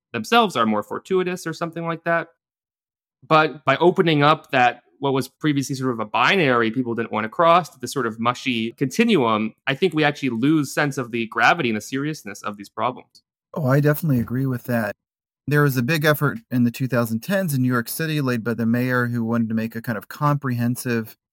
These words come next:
Speaker 2: mental health system. Part of that was putting up subway ads saying exactly what you said, like, everybody has a mental disorder.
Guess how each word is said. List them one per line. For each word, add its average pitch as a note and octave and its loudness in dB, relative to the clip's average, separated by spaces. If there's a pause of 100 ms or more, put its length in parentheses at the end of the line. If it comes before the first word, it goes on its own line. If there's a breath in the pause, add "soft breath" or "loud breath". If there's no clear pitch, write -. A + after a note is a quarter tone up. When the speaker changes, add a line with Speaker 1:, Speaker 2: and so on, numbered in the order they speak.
(160)
Speaker 2:
mental A#2 0
health A#2 0
system. A#2 -2 (560 loud breath)
Part E3+ 2
of D3+ -2
that C#3 4
was B2 0
putting D#3+ 0
up D3 0
subway E3+ 2
ads - -14 (100)
saying C#3+ 0
exactly C3+ -2
what G#2+ -12
you G2+ -16
said, - -16
like, - -14
everybody A#2 -6
has G#2 -10
a A2 -14
mental G#2 -14
disorder. G2+ -14